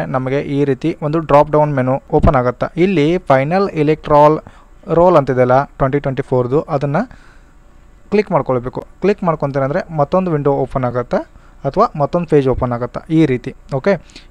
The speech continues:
ಇಲ್ಲಿ ಕರ್ನಾಟಕ ಡಿಫಾಲ್ಟ್ ಆಗಿರುತ್ತೆ, ಯಾಕಂತಂದ್ರೆ ಅವನ ನಾವು ಸಿ ಇ ಒ ಕರ್ನಾಟಕ ಅಂತೇಳಿ ಸರ್ಚ್ ಮಾಡ್ಕೊಂಡಿರ್ತೀವಿ, ಚೀಫ್ ಎಲೆಕ್ಟ್ರಲ್ ಆಫೀಸರ್ ಕರ್ನಾಟಕ ಅಂತೇಳಿ. ಓಕೆ, so ಅದಕ್ಕಾಗಿ ಕರ್ನಾಟಕ ಸ್ಟೇಟ್ ಡಿಫಾಲ್ಟ್ ಆಗಿರುತ್ತೆ. ಇಲ್ಲಿ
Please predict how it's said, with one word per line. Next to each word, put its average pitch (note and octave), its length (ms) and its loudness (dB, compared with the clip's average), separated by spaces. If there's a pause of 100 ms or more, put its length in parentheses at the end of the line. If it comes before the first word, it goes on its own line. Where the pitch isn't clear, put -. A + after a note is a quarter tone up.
ಇಲ್ಲಿ F3 180 -2 (100)
ಕರ್ನಾಟಕ D3+ 400 -2 (140)
ಡಿಫಾಲ್ಟ್ C3+ 340 2
ಆಗಿರುತ್ತೆ, B2 340 0 (160)
ಯಾಕಂತಂದ್ರೆ B2+ 640 -2
ಅವನ D3 140 -2 (520)
ನಾವು C#3 180 0 (260)
ಸಿ F3+ 140 0 (180)
ಇ - 20 0 (200)
ಒ - 20 4 (180)
ಕರ್ನಾಟಕ C3+ 500 0
ಅಂತೇಳಿ C#3 260 -2 (200)
ಸರ್ಚ್ D#3+ 260 0
ಮಾಡ್ಕೊಂಡಿರ್ತೀವಿ, B2+ 580 -4 (240)
ಚೀಫ್ D3 260 -4
ಎಲೆಕ್ಟ್ರಲ್ C#3+ 340 0 (100)
ಆಫೀಸರ್ C#3+ 400 -4
ಕರ್ನಾಟಕ B2 420 -2
ಅಂತೇಳಿ. B2+ 240 -10
ಓಕೆ, G#3 120 -2 (440)
so - 120 -6
ಅದಕ್ಕಾಗಿ C3 280 -2 (100)
ಕರ್ನಾಟಕ B2 440 -2
ಸ್ಟೇಟ್ B2+ 240 -6 (100)
ಡಿಫಾಲ್ಟ್ B2 340 0
ಆಗಿರುತ್ತೆ. B2 360 -2 (520)
ಇಲ್ಲಿ F3+ 220 0